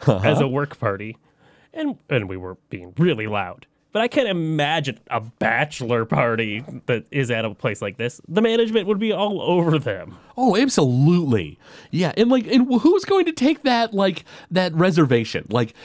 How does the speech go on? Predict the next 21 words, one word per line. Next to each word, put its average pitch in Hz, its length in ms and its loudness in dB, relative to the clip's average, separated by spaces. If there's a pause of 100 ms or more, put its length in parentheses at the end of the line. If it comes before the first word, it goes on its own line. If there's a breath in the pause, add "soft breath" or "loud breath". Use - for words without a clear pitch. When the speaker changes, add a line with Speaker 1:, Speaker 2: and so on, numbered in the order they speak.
Speaker 1:
"Hey, 262 200 2
can, 151 420 0 (140)
can 143 500 0
me, 208 360 2
my 156 200 2
work 170 300 0
friends, 156 560 2 (260 loud breath)
the, 123 420 2
the, 104 400 0
you 107 80 0
know, 101 120 0
the 104 80 -4
guy 135 180 -2
who's 170 140 2
getting 160 240 2
married, 127 400 2
his 151 240 0
father, 127 520 0 (640 soft breath)
and, 147 580 2 (120)
you 240 160 4
know, 110 380 2